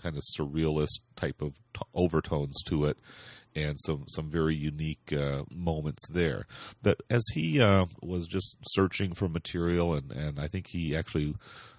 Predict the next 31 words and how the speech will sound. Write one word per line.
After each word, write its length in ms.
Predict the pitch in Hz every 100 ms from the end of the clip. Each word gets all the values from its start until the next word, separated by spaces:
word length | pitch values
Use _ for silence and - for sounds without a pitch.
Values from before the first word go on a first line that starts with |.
| _
uh, 200 | 80 71 - - - _
watched 540 | 87 87 87 101 - -
a, 120 | 76 - -
one 160 | 85
of 60 | 85
these 160 | 80 -
flamenco, 760 | - 80 80 80 85 78 76 73 -
uh, 440 | 78 73 73 73 - - - - -
shows, 540 | - - 110 76 71 73
the, 140 | 78 67
these 240 | 73 73
performances 800 | - 78 95 98 85 - - 71
that 160 | 78 73
Antonio 480 | - - 87 78 73
Gades 520 | 78 73 76 71 - - - - - -
had 240 | 92 78
put 200 | - 87
on, 400 | 80 107 78 69 -
and 180 | 78 76
I 60 |
think 240 | 78 85 -
he 140 | 82
was 180 | 76 71
just 300 | - 73 - _ -
visually 500 | 90 87 82 80 71
entranced 760 | 65 - 104 104 73 67 - -
and 380 | 76 71 73 -
started 320 | - 85 78
imagining 640 | 71 76 80 85 76 73
the 80 | 73
possibilities 1080 | - 85 76 - 73 104 120 76 65 80